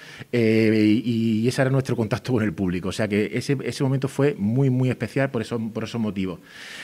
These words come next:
Después, eh, el corroborar lo que fue, eh, uno de los grandes sectores que se han erigido como, como esenciales, que es el sector sanitario. Para nosotros los docentes, el contacto con la, con la enfermera, con el sector, con el sector, eh, de sanitario,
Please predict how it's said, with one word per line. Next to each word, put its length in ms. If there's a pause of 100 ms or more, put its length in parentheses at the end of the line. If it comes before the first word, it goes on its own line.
Después, 640
eh, 800
el 240
corroborar 640
lo 140
que 80
fue, 400 (420)
eh, 160
uno 180
de 80
los 140
grandes 260
sectores 400
que 120
se 160
han 320
erigido 420
como, 320
como 220
esenciales, 480
que 80
es 60
el 40
sector 260
sanitario. 480
Para 140
nosotros 260
los 100
docentes, 500
el 80
contacto 500
con 160
la, 140 (180)
con 120
la 40
enfermera, 480
con 120
el 60
sector, 400 (360)
con 100
el 60
sector, 440
eh, 460
de 140
sanitario, 520